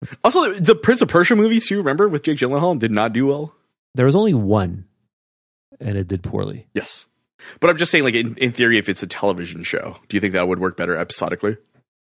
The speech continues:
Speaker 2: Yeah, I don't know. I don't know the premise of the actual movie. Was it just in the past? Was the whole animus stuff in there? I don't know how it worked. So, yeah, maybe, like, you can get a really good, weird story out of it because, uh, dude, like, the, the Assassin's Creed lore is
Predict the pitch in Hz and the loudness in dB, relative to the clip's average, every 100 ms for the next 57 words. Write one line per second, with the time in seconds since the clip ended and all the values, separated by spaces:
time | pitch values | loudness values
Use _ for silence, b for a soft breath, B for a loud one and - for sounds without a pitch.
0 | - 147 180 170 220 240 247 160 170 202 | -2 2 2 4 4 4 4 4 4 4
1 | 208 208 185 151 127 135 127 123 - 107 | 4 4 4 2 2 0 0 0 -2 -4
2 | 98 95 95 107 95 - 101 110 147 113 | -4 -4 -4 -4 -4 -4 -2 0 2 2
3 | 101 101 85 92 107 - - 113 110 127 | 0 -2 -4 -2 -2 -4 -6 -6 -2 -2
4 | 165 - - B B B - 110 104 - | -2 -6 -14 B B B -2 0 0 2
5 | 104 113 107 117 131 139 - 143 147 147 | 2 2 0 0 0 -2 -2 -2 -2 -2
6 | 147 - 113 110 104 101 98 92 92 90 | -2 0 0 0 0 0 0 -2 -6 -8
7 | - - 101 92 90 b b - 214 254 | -14 -8 -4 -4 -6 b b -2 0 4
8 | 208 220 175 180 139 143 214 381 311 208 | 4 4 4 4 0 0 -2 0 2 4
9 | 135 107 127 147 104 123 123 120 107 - | 4 2 2 0 0 2 2 2 -6 -16
10 | _ _ _ _ 135 120 143 151 117 - | _ _ _ _ -4 0 4 2 2 0
11 | 110 123 113 95 95 90 104 - 110 98 | 2 2 2 0 -4 -6 -6 -2 -2 -2
12 | - 123 165 123 233 202 135 151 156 117 | -6 -6 -8 -2 -2 2 2 2 0 0
13 | 165 - 208 - 160 - 139 117 113 107 | 0 0 -4 -4 -4 0 0 0 2 2
14 | 98 95 92 | 2 0 -4